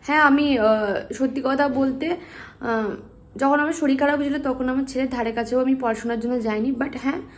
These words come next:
যবের থেকে বই চলে এসছে তবের থেকে প্রীতম আর আমি আবার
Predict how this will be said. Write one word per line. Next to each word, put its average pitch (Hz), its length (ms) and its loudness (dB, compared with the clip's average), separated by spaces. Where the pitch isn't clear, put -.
যবের 254 280 0
থেকে 277 180 -2
বই 254 280 0
চলে 254 260 2
এসছে 269 340 -2
তবের 233 280 -4
থেকে 262 160 -2
প্রীতম 254 360 -2
আর 254 80 0
আমি 254 180 2
আবার 269 300 0